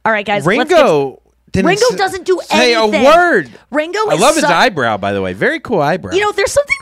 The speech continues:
Speaker 1: to be said about guys who don't get involved when two people are fighting and just, like, kind of stay back and say nothing. But it's also like, pick a fucking side and have, I wanted so many times, "Ringo, say something."
Speaker 2: It was incredible
Speaker 1: He
Speaker 2: how he
Speaker 1: just
Speaker 2: stays.
Speaker 1: say,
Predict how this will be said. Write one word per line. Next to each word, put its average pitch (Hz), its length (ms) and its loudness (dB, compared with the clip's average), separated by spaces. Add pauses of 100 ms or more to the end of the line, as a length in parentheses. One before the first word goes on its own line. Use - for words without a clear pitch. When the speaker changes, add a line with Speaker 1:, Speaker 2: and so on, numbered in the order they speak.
(120)
Speaker 1:
to 906 60 -20
be 415 60 -10
said 294 200 -2
about 277 200 -2
guys 240 260 -2
who 254 80 -10
don't 226 280 -4
get 247 140 -2
involved 208 520 -2
when 214 180 -4
two 233 240 -8
people 233 280 -6
are 233 100 -2
fighting 202 440 -4
and 180 200 -6
just, 196 180 -8
like, 190 140 -4
kind 208 160 -8
of 190 80 -10
stay 214 320 -2
back 185 320 -4
and 208 100 -14
say 202 100 -8
nothing. 214 460 -6 (480)
But 294 100 -2
it's 285 100 -14
also 349 320 -4
like, 311 320 -4
pick - 260 -4
a 440 60 -4
fucking 285 440 -6
side 214 420 -2
and 214 120 -8
have, 214 200 -4 (120)
I 277 140 -2
wanted 392 260 -6
so 302 220 -4
many 294 180 -8
times, 254 420 -6
"Ringo, 302 460 -4
say - 360 -4
something." - 760 -8
Speaker 2:
It 135 120 -2
was 147 200 -2
incredible 131 760 -4
Speaker 1:
He - 100 -2
Speaker 2:
how - 60 0
he - 60 -2
Speaker 1:
just 339 160 -2
Speaker 2:
stays. 285 280 -2
Speaker 1:
say, 233 80 -14